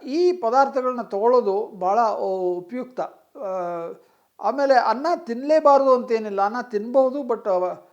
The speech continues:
ಆ, ಹಿತಮಿತವಾಗಿ, ಆ, ಸೊಪ್ಪು ತರಕಾರಿ ಜೊತೆಗೆ ತಿನ್ನೋದ್ರಿಂದ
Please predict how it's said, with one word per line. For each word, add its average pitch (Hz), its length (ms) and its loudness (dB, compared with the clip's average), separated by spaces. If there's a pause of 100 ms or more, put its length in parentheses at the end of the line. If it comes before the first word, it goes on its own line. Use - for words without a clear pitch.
(300)
ಆ, 185 180 -2 (440)
ಹಿತಮಿತವಾಗಿ, 247 1200 0 (240)
ಆ, 196 280 -4 (560)
ಸೊಪ್ಪು 247 300 -6
ತರಕಾರಿ 233 440 -2
ಜೊತೆಗೆ 214 300 -8
ತಿನ್ನೋದ್ರಿಂದ 202 520 -8